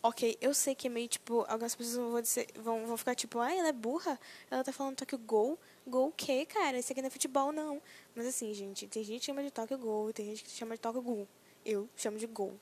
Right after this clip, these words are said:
E é isso. Se vocês quiserem chamar de Ghoul, chama de Ghoul, cara. Enfim. Tokyo Ghoul. Whatever. Vamos re-,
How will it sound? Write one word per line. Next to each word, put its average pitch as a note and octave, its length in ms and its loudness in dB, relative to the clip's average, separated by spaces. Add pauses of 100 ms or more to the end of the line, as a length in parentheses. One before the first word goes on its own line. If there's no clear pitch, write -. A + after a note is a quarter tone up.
E A3+ 80 -4
é A3 60 2
isso. G#3+ 340 -2
Se - 60 -2
vocês G#3+ 100 -4
quiserem A3 260 -4
chamar G#3+ 100 -2
de G#3+ 100 -8
Ghoul, A3 260 -4
chama C#4 180 0
de C#4 80 -2
Ghoul, C4 200 2
cara. - 300 -4 (380)
Enfim. B3+ 320 -6 (680)
Tokyo C4 200 2
Ghoul. G#3+ 200 -4 (600)
Whatever. G#3 520 2
Vamos A#3+ 220 -2
re-, A#3+ 140 0